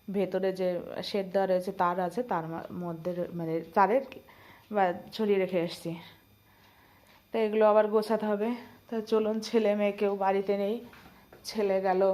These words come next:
ওর বন্ধুর সাথে কোথায় হোলি খেলবে সেই দেখতে,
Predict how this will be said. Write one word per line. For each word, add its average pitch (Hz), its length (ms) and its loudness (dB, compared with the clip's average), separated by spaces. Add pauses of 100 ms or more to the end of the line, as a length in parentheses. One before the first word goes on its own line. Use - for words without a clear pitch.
(500)
ওর 190 120 0 (100)
বন্ধুর 202 320 4
সাথে 202 500 0
কোথায় 196 320 0
হোলি 196 300 0
খেলবে 196 380 -2 (540)
সেই 190 340 -2
দেখতে, 185 520 0